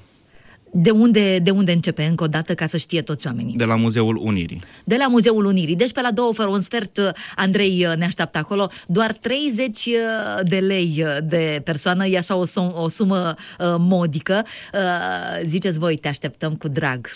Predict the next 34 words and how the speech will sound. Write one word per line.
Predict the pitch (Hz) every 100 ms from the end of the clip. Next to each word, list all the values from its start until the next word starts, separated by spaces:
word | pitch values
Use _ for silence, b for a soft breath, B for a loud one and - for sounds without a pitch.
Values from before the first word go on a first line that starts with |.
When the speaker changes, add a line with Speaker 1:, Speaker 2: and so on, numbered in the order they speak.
| -
Speaker 1:
Păi, | 156 160 143
cu | 175
drag | 147 180 180
te-am | 147
așteptat, | 135 - 127 143 143
Andrei, | 147 143 143 135
astăzi | 143 160 151 -
și |
noi | 151 147
la | 156 165
radio. | 147 139 165
Mulțumesc | 165 160 156 -
tare, | 165 160
tare | 160 160
mult | 156 165
că |
ți-ai | 170 156
făcut | 151 - 156 -
timp | - 170 165
de |
noi. | 160 139 175 185 B 214
Încă | 302 330 294
ceva. | - 170 151 - - - -
Un, | 285 311 262
un | 226 302
singur | 247 - 370 349 330 240 233
lucru | 233 220 160
te | 165
mai | 143
întreb. | 143 - 143 - B B B B B
Uh, | 196 202 175
din, | 190 185 233 214
din | 185 170 220 214
toată | 214 277 - 226 208